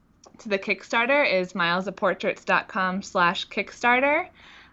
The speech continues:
Um, and we've, yeah, we're really proud of the video that we made. Um, that's just on the,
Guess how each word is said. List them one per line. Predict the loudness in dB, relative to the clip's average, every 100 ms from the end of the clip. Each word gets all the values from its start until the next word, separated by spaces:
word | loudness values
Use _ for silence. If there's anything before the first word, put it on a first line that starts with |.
| _
Um, | 0 2 2 -2 -6 -10 -6
and | -2 0
we've, | 2 2 0 -6 -18 _ -4
yeah, | 2 2
we're | 2
really | 2 2
proud | 0 0 0
of | 0
the | -6
video | -6 -4 -4 -6
that | -8
we | -8
made. | -6 -4 -4 -4 -6 -4
Um, | 0 0 -2 -4
that's | -6 -4
just | -4 -2
on | 0 0
the, | 0 -2